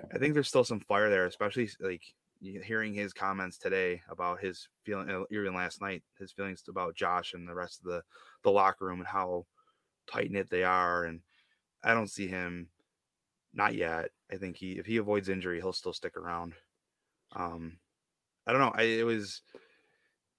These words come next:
man, yeah. I hated the first half of that game. We talked about it at the halftime show. Singletary running three straight times. Didn't look like we, that's what we should be doing.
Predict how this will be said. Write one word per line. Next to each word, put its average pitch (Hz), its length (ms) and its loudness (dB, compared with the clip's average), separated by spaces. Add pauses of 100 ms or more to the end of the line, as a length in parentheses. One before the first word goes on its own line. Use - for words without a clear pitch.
(300)
man, 101 440 -2 (100)
yeah. 101 340 0 (280)
I 117 120 8
hated 127 340 8
the 120 80 4
first 123 320 4
half 117 260 8
of 131 60 4
that 131 180 4
game. 131 200 0
We 117 80 0
talked 104 260 0
about 120 160 0
it 104 60 2
at 95 40 -4
the 101 80 -2
halftime 104 380 0
show. 123 340 2 (800)
Singletary 120 600 6
running 113 260 4
three 113 200 -4
straight 101 260 -2
times. 147 440 2
Didn't 101 180 -2
look 98 160 -6
like 98 200 -4
we, 101 180 -8
that's 107 180 -4
what 98 80 -8
we 101 60 -8
should - 140 -10
be 95 80 -6
doing. 123 440 0